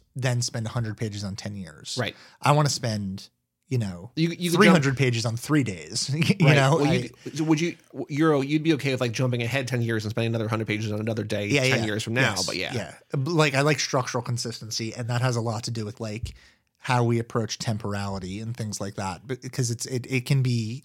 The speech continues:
Speaker 1: like you said, you get, like, I guess in the be-, in, like, that long beginning where he's, like, goes to her house and is, uh, like, sort of weasels his way inside so that he can talk to
Speaker 2: Yeah.
Speaker 1: her over a long period.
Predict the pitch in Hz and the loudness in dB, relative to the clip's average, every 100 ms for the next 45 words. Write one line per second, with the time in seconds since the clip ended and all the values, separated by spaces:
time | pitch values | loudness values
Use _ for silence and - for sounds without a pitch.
0 | - 123 117 117 139 101 - 127 120 120 | -2 0 0 0 0 -2 -6 -4 0 2
1 | 123 - 120 104 104 - _ _ _ _ | 0 -2 -4 -4 -6 -16 _ _ _ _
2 | _ _ _ _ 143 143 139 139 127 139 | _ _ _ _ 0 0 0 0 0 -2
3 | - 120 120 - 117 107 123 110 - _ | -4 -4 -6 -4 -4 -4 -4 -4 -6 _
4 | _ _ _ _ 139 123 127 123 120 113 | _ _ _ _ -6 2 4 4 4 0
5 | 107 120 107 104 101 104 101 98 98 - | 0 0 0 -2 -4 -6 -6 -8 -8 -14
6 | - 120 104 - 95 - 104 101 - 113 | -8 -6 -4 -6 -6 -6 -6 -6 -6 -6
7 | 98 92 - - 101 92 90 - 123 - | -6 -6 -6 -6 -8 -8 -8 -12 -14 -18
8 | _ _ _ 92 92 - - _ _ _ | _ _ _ -12 -12 -14 -20 _ _ _
9 | _ _ _ _ - - 101 104 110 107 | _ _ _ _ -6 -4 -4 -2 -2 -2
10 | 107 104 107 110 104 101 101 107 104 101 | -4 -4 -6 -6 -6 -6 -6 -4 -4 -4
11 | 101 - 101 101 98 101 98 98 - 127 | -6 -6 -8 -8 -8 -6 -4 -6 -4 -4
12 | 110 104 98 98 98 101 110 101 98 98 | -2 -4 -6 -8 -8 -8 -8 -8 -8 -10